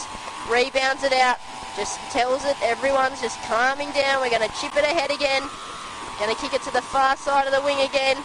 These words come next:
That was Tyndall there, finds her teammate there in Kinross. Kinross looking for Pearce, has brought a strong lead and a great mark out in front.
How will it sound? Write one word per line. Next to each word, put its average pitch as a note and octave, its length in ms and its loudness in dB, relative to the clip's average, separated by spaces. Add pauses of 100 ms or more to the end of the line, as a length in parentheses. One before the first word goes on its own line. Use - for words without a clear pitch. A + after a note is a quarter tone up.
(800)
That G#3+ 180 2
was B3+ 220 2
Tyndall C#4 420 0
there, C4 240 4
finds B3+ 380 0
her C4+ 160 2
teammate D4+ 480 0
there C#4+ 240 4
in D4 160 -2
Kinross. C#4 560 0 (720)
Kinross C#4 500 0
looking D4+ 280 0
for D4 180 0 (160)
Pearce, D#4 320 0
has D4 160 -6 (120)
brought C#4+ 220 4
a C4 60 2
strong D4+ 400 0
lead D4+ 320 2
and A#3 120 2
a A#3 160 0
great B3 400 2
mark D4 280 0
out C#4+ 200 4
in D4+ 100 -2
front. D4+ 340 0